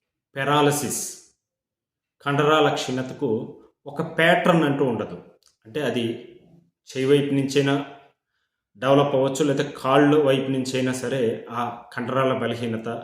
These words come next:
కండరాలు క్షీణించిపోవటం జరగచ్చు. కానీ గులియన్ బ్యారే సిండ్రోమ్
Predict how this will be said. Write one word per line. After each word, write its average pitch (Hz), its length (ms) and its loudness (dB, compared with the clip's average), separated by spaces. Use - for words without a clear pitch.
కండరాలు 127 440 -4
క్షీణించిపోవటం 120 720 -6
జరగచ్చు. 95 580 -10
కానీ 170 540 2
గులియన్ 180 480 8
బ్యారే 165 260 8
సిండ్రోమ్ 147 680 2